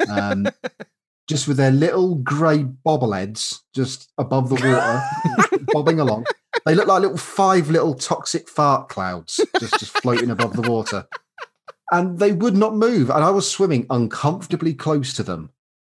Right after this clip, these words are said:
Speaker 1: and they would not move. And they're all talking about someone called Beryl, bitching about her. So I felt sorry for Beryl 'cause she clearly thought she was part of the group. But these old fuckers called Edna and Greta or whatever they were called,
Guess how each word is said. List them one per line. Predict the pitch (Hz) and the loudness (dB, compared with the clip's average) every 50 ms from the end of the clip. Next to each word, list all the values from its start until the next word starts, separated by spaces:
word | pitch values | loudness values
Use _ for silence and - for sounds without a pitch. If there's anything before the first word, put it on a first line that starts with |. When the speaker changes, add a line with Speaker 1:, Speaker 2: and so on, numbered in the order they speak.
| _ - | _ -4
Speaker 1:
and | 117 110 | -2 0
they | 110 113 110 | 0 0 0
would | 107 120 131 131 131 | 0 0 0 2 2
not | 131 131 131 131 | 2 0 0 0
move. | 127 120 110 104 95 - - - | 0 0 0 -2 -4 -6 -10 -10
And | 113 104 | -6 -4
they're | 104 110 139 | -2 -2 -2
all | 156 147 | -2 -2
talking | - 180 180 - 139 143 | -2 -2 -2 -2 -2 0
about | 135 143 135 131 - | 0 0 0 0 -2
someone | - 143 127 127 123 | -2 0 0 0 0
called | 127 135 120 107 95 | 0 -4 -4 -4 -2
Beryl, | - 120 110 98 90 95 110 107 | -2 -2 0 0 -2 -4 -4 -6
bitching | 98 - 131 131 131 - - 104 101 | -4 -2 -2 -2 -2 -4 -8 -8 -8
about | 87 98 95 90 85 - | -6 -4 -4 -4 -6 -8
her. | - 107 | -10 -10
So | - - 107 104 101 95 - _ - - | -8 -8 -6 -6 -6 -8 -10 _ -10 -10
I | 113 | -8
felt | - - 127 120 101 | -6 -6 -6 -6 -6
sorry | - - 113 104 | -6 -6 -6 -6
for | - 98 | -6 -8
Beryl | 85 - 113 107 95 90 95 | -4 -4 -2 -2 -2 -6 -8
'cause | - - - | -10 -10 -8
she | - 110 | -8 -8
clearly | - - - 117 110 95 | -8 -6 -6 -6 -6 -6
thought | 87 - 104 92 - | -8 -10 -10 -10 -10
she | 113 | -12
was | 107 - | -12 -8
part | - 113 107 | -6 -6 -6
of | 104 104 | -6 -6
the | 110 | -6
group. | - 131 117 110 - | -4 -2 -4 -4 -6
But | - - | -8 -4
these | 120 131 131 120 | -2 -2 -2 -2
old | 98 95 87 | -4 -8 -8
fuckers | - - 104 - - 117 110 | -10 -10 -10 -8 -8 -10 -10
called | - 104 90 - | -8 -10 -8 -8
Edna | 117 104 - 98 98 101 | -8 -8 -8 -8 -10 -10
and | 98 92 87 | -10 -12 -12
Greta | 87 95 104 101 - - - 107 | -12 -10 -10 -10 -10 -10 -10 -8
or | 101 95 | -6 -6
whatever | 101 110 104 95 | -6 -6 -6 -8
they | 95 98 | -10 -12
were | 98 - | -8 -4
called, | - 104 117 123 | -4 -2 -2 -2